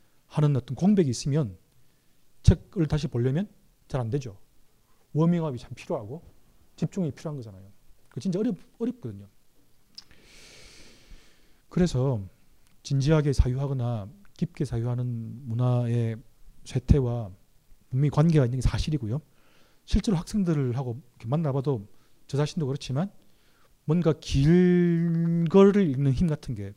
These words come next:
떨어져 있죠. 이건 문학에도 반영이 되어 있습니다. 팔십 년대까지는 뭐 태백산맥, 뭐 토지 같은 장길산 같은 막 열 권짜리, 막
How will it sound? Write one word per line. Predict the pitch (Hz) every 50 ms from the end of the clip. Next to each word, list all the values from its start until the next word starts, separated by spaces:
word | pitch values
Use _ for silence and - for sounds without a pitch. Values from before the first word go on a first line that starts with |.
| _ _ -
떨어져 | - 170 127 101
있죠. | 98 - - 107 107 _ _ _ - - - - - - _ _ _ - - _
이건 | - 147 156 151
문학에도 | 185 254 233 165 139
반영이 | - 113 127 151 147
되어 | 139
있습니다. | 120 - - 117 107 127 - - _ _ _ _ _ _ _ _ _ _ - _ _ _ _
팔십 | - - 214 - 247
년대까지는 | 240 220 190 156 151 - 196 170 147 143 143 160 147 107 90 92 - _ _ _ _ _ _ _ _ _ - - _ - -
뭐 | - 107
태백산맥, | - - - 175 185 - - - 165 147 139 139 139 -
뭐 | 107 101 98 -
토지 | - - - 175 160 - 180 165
같은 | 139 120 - - - 110 120 123 107 90 95 - _ -
장길산 | - 123 131 139 160 151 - 165
같은 | 143 127 - - - 110
막 | 101 107
열 | 139 160
권짜리, | - - 220 190 - 175 135 110 101 98
막 | 101 -